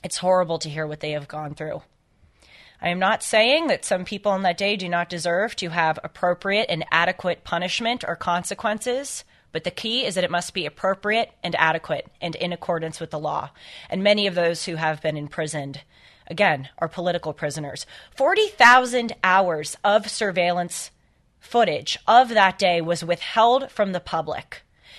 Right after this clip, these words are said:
And accordingly, it was not shown during court cases where these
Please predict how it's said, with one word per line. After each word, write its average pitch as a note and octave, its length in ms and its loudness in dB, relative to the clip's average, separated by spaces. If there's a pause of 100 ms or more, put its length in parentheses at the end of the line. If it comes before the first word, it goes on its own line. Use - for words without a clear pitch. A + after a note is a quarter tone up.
(120)
And F#3 100 -4
accordingly, G#3+ 540 0
it F3+ 80 -2
was F3+ 140 -4
not G3+ 260 2
shown G3 480 2
during F#3 400 -2 (260)
court - 300 0
cases D#3+ 540 -4 (240)
where F#3 160 -4
these F3 400 -6